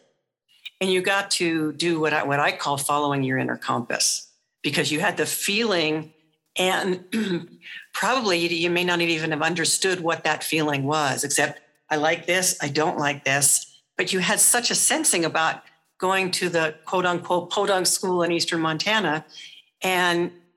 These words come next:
and then you get to look back now and see, "Oh, these are all of the ways that I got to, to move in my life that I might not have otherwise gotten to do." And I think that it behooves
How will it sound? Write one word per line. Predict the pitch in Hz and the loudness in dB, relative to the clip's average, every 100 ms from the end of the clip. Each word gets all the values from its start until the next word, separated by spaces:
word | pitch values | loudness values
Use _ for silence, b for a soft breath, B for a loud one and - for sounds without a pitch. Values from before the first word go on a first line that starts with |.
| _ | _
and | 185 190 180 - | -2 0 -2 -4
then | 185 220 | -2 0
you | 220 | 0
get | 220 202 | 0 0
to | 202 | 0
look | 180 180 | -2 0
back | 175 170 165 | 0 0 0
now | 170 196 190 | 0 2 2
and | 151 | 0
see, | - 170 160 B B B - | 0 0 -2 B B B -4
"Oh, | 240 240 160 - - | 0 0 0 -2 -2
these | 214 214 | 0 2
are | 202 | 2
all | 180 180 175 | 2 2 0
of | 170 | -2
the | 170 | 0
ways | 160 160 160 147 143 | 2 2 2 2 2
that | 151 147 - | 2 0 0
I | 147 156 | 0 0
got | 156 147 143 | 0 0 0
to, | - 156 151 143 143 139 B B _ | -2 0 0 0 -2 -6 B B _
to | - | -2
move | 180 185 208 175 | 0 2 2 0
in | 160 | 0
my | 147 | 0
life | 147 151 151 143 | 0 0 0 0
that | 147 | 0
I | |
might | 143 147 | 0 0
not | 139 139 | 0 0
have | 123 | 0
otherwise | 131 135 131 123 - | -2 0 0 0 0
gotten | 131 - | -2 -4
to | - 120 | -6 -4
do." | 190 196 135 113 B B B B B B 208 | 0 0 0 -4 B B B B B B -2
And | 196 | 0
I | 196 | 0
think | 185 240 | 0 0
that | 226 208 | 0 -2
it | 190 185 - | -2 -2 -2
behooves | 190 - 247 240 214 - - - | -2 0 -2 0 0 0 0 -4